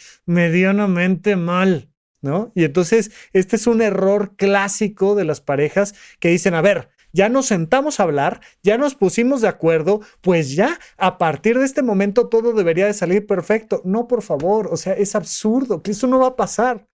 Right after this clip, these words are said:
Eso simple y sencillamente no va a pasar. Vamos a establecer las reglas y necesitamos un periodo de maniobra, un margen de maniobra para empezar a corregir el proceso.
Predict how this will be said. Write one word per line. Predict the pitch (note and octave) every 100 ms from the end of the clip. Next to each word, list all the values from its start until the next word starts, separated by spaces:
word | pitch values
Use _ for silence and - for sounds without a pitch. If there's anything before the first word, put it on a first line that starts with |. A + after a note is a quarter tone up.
| - -
Eso | - G#3+ C4
simple | - B3 B3 C4
y |
sencillamente | - G#3 A3 A#3 A#3+ A3+
no | A#3+
va | A#3+
a |
pasar. | A3+ - A#3+ G3 - -
Vamos | D3+ F3+ B3+ C4+
a |
establecer | G#3+ G#3 E3+ D3 C#3+ F#3+
las | G#3 G3+
reglas | D#3 C#3 D3 G#3 - -
y | - F#3
necesitamos | G3+ G3+ G3 - G3+ A#3 A#3+ B3+ B3
un | B3 C4 C4+ -
periodo | A3+ G3 F#3 G3 G#3 A#3+ B3 A#3 A#3 A#3+ G#3
de | G3 F#3
maniobra, | F3 E3+ F3 G3 A3 G#3+ A3
un | A#3 A3+
margen | A#3 A#3+ B3 - C4 A#3+
de | G#3
maniobra | F#3+ E3 D#3+ F3 F#3 A3 A3
para | F3 D#3+
empezar | D#3 D#3 D#3+ - D#3+ D3+ - G3+ B3+
a | D#4 D4
corregir | D4 D#3+ C#3+ E3 D#3+
el | D#3+ D#3+
proceso. | C3 C3 - A2+ G#2 - -